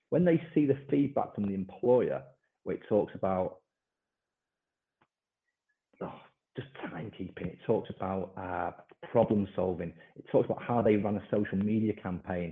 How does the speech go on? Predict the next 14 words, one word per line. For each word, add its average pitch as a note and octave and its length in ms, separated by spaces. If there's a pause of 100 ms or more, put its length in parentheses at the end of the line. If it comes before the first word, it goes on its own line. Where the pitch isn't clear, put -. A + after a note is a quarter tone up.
(360)
how A#2 140
they A2+ 120 (120)
took - 140
the A2+ 100
initiative. F#2+ 600 (1300)
Sometimes E3 380
the - 140
teacher's - 320 (240)
jaws A2 380 (240)
drop - 380 (460)
in F#2+ 140 (160)
astonishment G2 540
that - 100
we're - 80